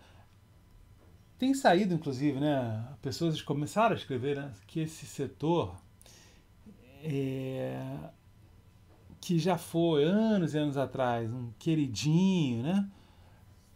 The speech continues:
é, talvez ele esteja começando a ficar excessivamente largado, assim, né? Então, vamos olhar aqui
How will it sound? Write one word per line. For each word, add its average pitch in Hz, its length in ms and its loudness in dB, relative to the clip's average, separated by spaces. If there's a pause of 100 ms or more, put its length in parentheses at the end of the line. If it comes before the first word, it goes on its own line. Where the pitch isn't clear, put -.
(140)
é, 127 640 -4 (1700)
talvez 208 300 2
ele 240 100 2
esteja 208 240 -2
começando 220 460 0
a 226 40 2
ficar 226 400 0
excessivamente 196 1080 0
largado, 135 640 2
assim, 131 320 -8
né? 160 180 -4 (2000)
Então, 120 280 -12
vamos 131 220 -8
olhar 123 300 -2
aqui 123 680 -4